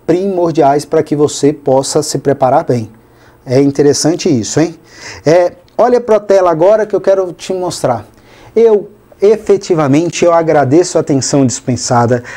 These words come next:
a todos vocês que estiveram numa sexta-noite, em pleno janeiro, aqui conosco, fazendo essa pequena aula que penso que foi de grande, que vai valer muito pra você. E eu sempre tenho dito isso, ó, que o ano de dois mil e dezoito seja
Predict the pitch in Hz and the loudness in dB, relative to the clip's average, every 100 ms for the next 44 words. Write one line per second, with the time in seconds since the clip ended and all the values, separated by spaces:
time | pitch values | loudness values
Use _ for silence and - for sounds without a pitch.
0 | - 131 127 170 131 147 - 160 - 170 | -6 -2 2 0 2 0 2 0 0 -2
1 | 156 139 165 180 175 175 165 - 190 196 | 0 2 2 0 -2 -4 -4 0 0 2
2 | 220 208 185 196 202 180 202 214 233 247 | 0 2 2 2 0 -2 0 0 0 2
3 | 254 269 240 240 254 262 - - 180 180 | 2 4 4 4 4 -2 -6 -4 -2 -2
4 | 208 202 190 170 175 180 190 175 - - | -2 -2 0 2 2 0 -4 -6 -10 -8
5 | - 170 131 185 180 165 - 165 - - | 0 0 0 0 0 0 0 -2 -2 -4
6 | 147 139 175 165 135 143 160 160 135 147 | -2 -2 -2 0 2 2 0 -2 -2 -2
7 | 139 - 139 - 139 127 123 135 139 131 | -2 -2 -2 2 2 2 2 2 2 2
8 | 131 123 - - - _ 135 135 127 - | 2 0 -6 -20 -20 _ -10 -6 -6 -2
9 | 139 123 156 139 139 135 143 135 156 156 | -2 0 0 2 2 2 2 2 2 0
10 | 135 135 127 156 - 214 214 - - - | 0 0 2 2 2 2 0 -12 -18 -10
11 | - 208 214 208 - 220 220 208 214 208 | 0 2 4 2 0 -2 -2 0 0 0
12 | 165 214 226 196 160 - 170 170 127 - | 0 0 2 2 2 2 2 0 -2 -14
13 | _ - 156 139 135 180 220 214 170 180 | _ -4 2 4 4 2 2 2 0 0
14 | 165 160 - 151 147 127 117 139 202 208 | 2 2 0 0 0 2 2 4 4 2
15 | 196 - - 165 175 170 180 | -4 -4 0 2 2 2 0